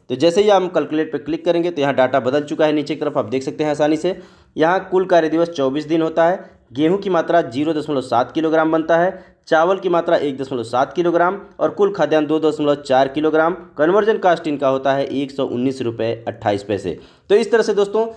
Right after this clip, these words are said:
चुटकियों में आप इस कार्य को आसानी से कर सकते हैं। तो दोस्तों उम्मीद है ये वीडियो पसंद आया होगा, लेकिन उससे पूर्व मैं आपको बता दूं कि ये ऐप आपके मोबाइल में कैसे जाएगा।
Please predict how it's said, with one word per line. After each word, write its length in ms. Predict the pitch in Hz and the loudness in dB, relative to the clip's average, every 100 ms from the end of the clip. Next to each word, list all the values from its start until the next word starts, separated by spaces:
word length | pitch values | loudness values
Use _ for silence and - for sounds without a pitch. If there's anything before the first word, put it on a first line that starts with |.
| - _ | -18 _
चुटकियों 420 | 190 190 220 233 | -4 -4 0 2
में 360 | 220 185 190 - - | 2 0 -2 -4 2
आप 220 | 156 - | 2 0
इस 120 | 143 | -10
कार्य 300 | - 135 156 | -4 -2 0
को 220 | 156 151 143 - | -2 -4 -6 -4
आसानी 360 | 123 120 123 | -4 -2 -2
से 200 | 131 123 151 - _ | -4 -4 -8 -12 _
कर 120 | 117 113 | -2 -2
सकते 320 | 113 - 117 | -4 -2 -2
हैं। 340 | 104 - - | -2 -6 -4
तो 100 | 165 | 0
दोस्तों 260 | 185 220 233 | 2 4 4
उम्मीद 240 | 208 233 | 4 0
है 100 | 214 | 0
ये 100 | 208 | 0
वीडियो 240 | 156 156 170 | -2 -2 -2
पसंद 320 | 147 165 170 | -4 -4 0
आया 120 | 180 | 2
होगा, 300 | 180 190 196 - - | 2 2 0 -4 -2
लेकिन 220 | 208 233 | 0 0
उससे 180 | 226 220 | 0 -2
पूर्व 240 | 220 202 | -2 -2
मैं 140 | 196 185 | 0 2
आपको 200 | 170 170 | 2 0
बता 240 | 143 147 | 0 2
दूं 120 | 165 202 | 2 0
कि 160 | 185 143 127 | -2 -8 0
ये 460 | 190 190 170 - - - | 4 4 2 -4 -14 -2
ऐप 280 | 151 185 185 | 2 2 0
आपके 340 | 135 147 - 220 | 0 0 0 -2
मोबाइल 320 | 208 190 170 | 2 2 2
में 120 | 156 | 2
कैसे 240 | 147 135 | -2 -2
जाएगा। 340 | 127 117 101 | 0 0 0